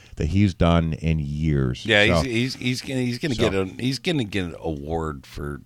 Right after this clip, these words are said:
Speaker 1: You think so?
Speaker 2: something in this movie.
Speaker 1: Okay.
Speaker 2: Yes, I, I
Speaker 1: Yeah, I have
Speaker 2: guar-,
Speaker 1: not seen a preview
Speaker 2: I
Speaker 1: for it,
Speaker 2: guarantee
Speaker 1: but
Speaker 2: it.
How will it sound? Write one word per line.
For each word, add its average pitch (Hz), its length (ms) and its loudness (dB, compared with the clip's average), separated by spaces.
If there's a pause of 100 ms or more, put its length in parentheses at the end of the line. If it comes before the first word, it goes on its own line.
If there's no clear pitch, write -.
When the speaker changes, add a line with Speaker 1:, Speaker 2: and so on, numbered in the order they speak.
(140)
Speaker 1:
You 139 100 2
think 160 160 6
so? 107 60 6
Speaker 2:
something 196 260 4
in 170 120 0
this 160 180 -4
movie. 76 280 -4
Speaker 1:
Okay. 147 100 6
Speaker 2:
Yes, 139 240 4
I, 90 100 2
I - 20 2
Speaker 1:
Yeah, 90 240 4
I 147 80 6
have 147 100 4
Speaker 2:
guar-, 131 40 -2
Speaker 1:
not 156 240 2
seen 180 220 4
a 151 40 2
preview 160 360 2
Speaker 2:
I - 20 4
Speaker 1:
for 170 140 -2
it, - 20 4
Speaker 2:
guarantee 117 380 2
Speaker 1:
but 117 140 4
Speaker 2:
it. - 60 -14